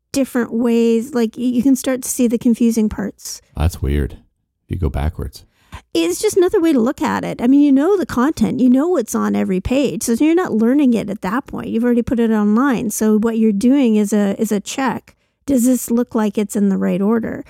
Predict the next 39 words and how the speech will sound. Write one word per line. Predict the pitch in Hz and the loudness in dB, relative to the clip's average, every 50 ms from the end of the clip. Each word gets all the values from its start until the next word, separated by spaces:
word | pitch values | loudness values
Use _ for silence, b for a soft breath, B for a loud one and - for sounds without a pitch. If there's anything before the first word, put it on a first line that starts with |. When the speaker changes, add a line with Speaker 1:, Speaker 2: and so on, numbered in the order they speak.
| b - | b 0
Speaker 2:
Hmm. | 208 98 - - | 2 2 4 4
Speaker 1:
And | 240 233 | 4 4
you, | 240 254 254 254 254 254 254 262 - - - | 4 4 4 4 4 2 0 -2 -4 -8 -10
it | 240 269 - | -8 -4 -2
doesn't | 392 403 370 - - | -2 0 0 0 0
always | - 208 214 214 220 214 202 196 196 214 - - | 0 0 2 2 2 2 2 0 -2 -4 -8 -12
help, | - - - 262 247 - - - - - - - | -14 -8 -4 -2 -2 -2 -4 -6 -10 -12 -10 -6
but | - 277 247 - | -4 -4 -2 -2
sometimes | - 226 220 214 - 208 202 196 196 | 0 0 0 0 0 0 0 0 0
it | 202 190 | -2 -4
does. | 202 220 214 214 208 202 202 208 - - | -2 0 0 2 2 0 0 -2 -2 0
Or | 233 220 226 220 226 b b b b b b b _ - | 0 2 2 0 0 b b b b b b b _ -2
I, | 254 240 247 247 254 254 247 - | 0 2 2 2 2 0 -2 -2
uh, | 226 277 - - - - | 0 0 0 0 0 2
you | 262 254 | 4 4
know, | 240 233 226 226 - | 4 4 2 0 0
I | 226 220 220 | 2 4 4
notice, | 226 233 240 240 233 233 226 208 - - | 6 6 4 4 2 2 0 -2 -4 -4
oh, | - 208 214 208 208 | -2 0 0 0 0
this | - 220 220 - 240 | 0 -2 -2 0 -2
is, | 214 - 214 - - _ _ _ | -4 -4 -4 -8 -8 _ _ _
this | - 262 - - | -2 -2 -2 0
is | 254 214 208 214 | -2 -2 -2 -2
one | 226 196 196 196 | 0 0 2 2
of | 202 190 | 2 0
the | 196 196 | 0 -2
things | - 214 214 202 196 202 | -2 0 -2 0 0 -2
I | 180 180 | -2 -4
hate, | 180 - 208 196 196 - - - _ _ _ _ _ _ _ _ _ _ _ - | -2 0 0 0 0 -2 -4 -10 _ _ _ _ _ _ _ _ _ _ _ -2
is | 247 240 247 226 - b b b b - | 0 0 0 -2 -4 b b b b 0
you | 262 262 247 | 0 2 2
go | 285 320 339 359 339 | 2 2 2 2 0
through | - - 294 277 277 269 262 | 0 0 2 4 4 4 2
a | 262 | 0
course | - - 247 226 226 226 220 220 226 - - - | -2 -2 0 0 2 2 2 0 0 -4 -4 0
and | 240 233 240 | 2 4 4
in | 247 269 285 | 4 4 4
the | 277 254 | 4 4
review, | 247 233 208 208 220 233 277 320 359 392 392 392 | 2 2 2 4 4 4 4 4 4 4 2 2